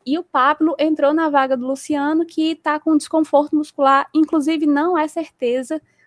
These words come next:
o Luciano jogar esse, essa partida da volta, e isso pode ser um desfalque muito grande pro São Paulo.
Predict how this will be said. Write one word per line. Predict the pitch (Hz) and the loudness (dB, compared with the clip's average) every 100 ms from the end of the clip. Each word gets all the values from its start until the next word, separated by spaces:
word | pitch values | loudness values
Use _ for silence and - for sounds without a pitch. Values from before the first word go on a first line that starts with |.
| _ _ | _ _
o | - | -20
Luciano | 254 269 - 254 277 | -18 -18 -20 -20 -18
jogar | 262 285 302 240 240 294 _ _ _ _ - | -12 -12 -8 -6 -6 -8 _ _ _ _ -4
esse, | 220 226 - 247 240 240 233 | -2 -2 -4 -8 -8 -10 -12
essa | 240 254 | -12 -8
partida | 247 233 269 | -8 -6 -6
da | 247 269 | -2 -2
volta, | 285 233 185 240 | 0 -2 -2 -8
e | 233 220 | -12 -10
isso | 262 302 | -10 -8
pode | - 247 262 | -2 -2 -2
ser | - 269 247 | -4 -2 -2
um | 254 254 254 | -4 -6 -6
desfalque | 240 262 - 240 240 | -2 -2 0 -2 -2
muito | 254 247 254 320 339 | -6 -4 -2 -4 -2
grande | 254 220 226 | -2 -2 -4
pro | - | -8
São | 240 277 294 | -8 -6 -4
Paulo. | 262 190 190 | -2 -2 -2